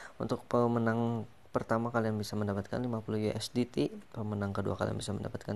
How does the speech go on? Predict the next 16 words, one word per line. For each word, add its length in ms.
tiga 160
puluh, 320
dan 160
pemenang 320
ketiga, 380
kalian 180
bisa 160
mendapatkan 880
dua 160
puluh. 240
Nah, 80
untuk 240
dari 240
formnya 560
sendiri, 720
nah, 160